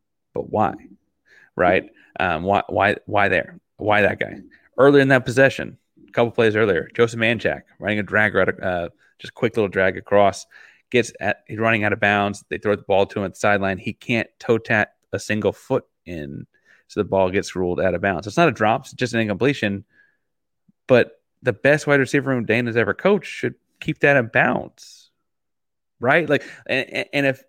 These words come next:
and if it's the best receiver room it's ever coached, you know, Manjack does a lot of things very well. If that's not in his bag, totally fine. He does other things very well. Get someone in who can for that play, right? Get someone who can for that play.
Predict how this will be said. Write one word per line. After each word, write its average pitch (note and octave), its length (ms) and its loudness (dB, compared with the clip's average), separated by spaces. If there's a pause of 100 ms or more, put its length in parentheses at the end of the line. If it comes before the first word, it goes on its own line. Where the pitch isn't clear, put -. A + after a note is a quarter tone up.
and A#2 160 0
if A2+ 220 -4
it's - 160 -2
the G#2+ 80 -8
best C#3+ 200 2
receiver C3 240 -4
room B2+ 80 -4
it's A#2+ 120 -4
ever G#2 120 0
coached, - 460 -4 (360)
you - 200 -6
know, A2 280 -2
Manjack D3+ 360 0
does B2 140 -8
a G#2+ 40 0
lot A2 120 4
of A2 80 -4
things A2+ 160 -4
very G2+ 180 2
well. G#2+ 200 2
If - 100 -4
that's A#2 200 2
not A#2+ 160 0
in G#2+ 100 -2
his A2 160 -6
bag, C#3+ 440 0 (400)
totally D3+ 280 2
fine. C3+ 220 -2
He C3 60 0
does A#2 80 0
other A#2+ 100 2
things B2 160 -2
very A#2 140 2
well. A2 160 2
Get F#3 160 0
someone C4 180 6
in C4 80 2
who A3+ 80 2
can A#3 440 -6 (300)
for G#2 60 -4
that - 180 -4
play, - 240 -12 (140)
right? G2 340 -6
Get G#2+ 120 -10
someone C3+ 180 -6
who C3 60 -8
can B2+ 360 -4 (400)
for A2+ 60 -2
that G#2+ 180 2
play. C#2 340 -4